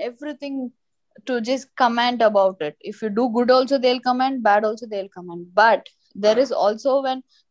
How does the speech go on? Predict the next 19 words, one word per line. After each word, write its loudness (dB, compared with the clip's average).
very 2
good -10
side 0
of -4
the -2
world -2
where -2
there -2
are 0
peoples -14
who 2
help 2
you, -6
but -2
there 6
are 6
peoples -8
who 0
actually, 0